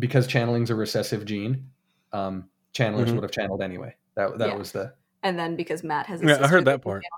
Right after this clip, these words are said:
Speaker 3: he might be
Speaker 1: Okay,
Speaker 3: able
Speaker 1: yeah,
Speaker 3: to
Speaker 1: that,
Speaker 3: channel.
Speaker 1: that was it.
Speaker 3: Yeah.
Speaker 1: And then now we're just
Speaker 2: Oh,
Speaker 1: thinking,
Speaker 2: okay.
Speaker 1: wh-, what about, uh, what about Ma-, uh,
Speaker 3: Matt
Speaker 1: Ran-,
Speaker 3: and Perrin.
Speaker 1: Matt
Speaker 3: If,
Speaker 1: and Perrin?
Speaker 3: if Moiraine and Lan had never come to the Two Rivers.
Speaker 1: 'Cause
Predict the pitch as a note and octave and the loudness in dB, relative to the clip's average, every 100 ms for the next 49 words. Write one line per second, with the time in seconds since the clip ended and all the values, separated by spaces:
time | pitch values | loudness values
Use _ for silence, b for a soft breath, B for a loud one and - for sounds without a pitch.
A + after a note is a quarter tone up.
0 | - D#3+ C#3 - D#3 C#3 G#2 G2 - C3+ | -8 -6 -8 2 4 6 4 0 0 4
1 | C3 C#3+ A2+ G#2 G2 B2 B2 B2 A#2+ b | 8 8 8 0 -4 0 4 4 2 b
2 | b b B2 B2+ B2+ A#2+ A#2+ G#2+ A#2 A#2+ | b b 4 8 8 8 8 6 4 2
3 | - - C3 B2+ C3+ C3 B2 - G#2+ G2+ | -2 -4 0 6 8 8 8 6 0 0
4 | G2 _ C3 B2+ C3 C3+ A2+ A2 A2 G#2+ | -6 _ 4 6 6 4 0 0 2 2
5 | G#2 G2+ G2 A2 A2 D3+ D3 C#3 - B2 | 2 4 4 4 0 -4 -8 -12 -2 2
6 | A2 A2+ A#2+ G2+ G2 F#2+ F#3+ - - _ | 2 0 -2 0 -2 -4 -6 -8 -20 _
7 | - F3 F3 E3+ E3+ D#3+ D#3 D3 E3 D3 | -8 -4 -4 -4 -6 -6 -8 -10 -12 -14
8 | - - - - - - - - _ - | -16 -16 -18 -18 -18 -16 -16 -18 _ -20
9 | _ _ _ _ _ _ _ _ _ _ | _ _ _ _ _ _ _ _ _ _
10 | _ _ _ _ _ _ _ - A2+ | _ _ _ _ _ _ _ -2 -2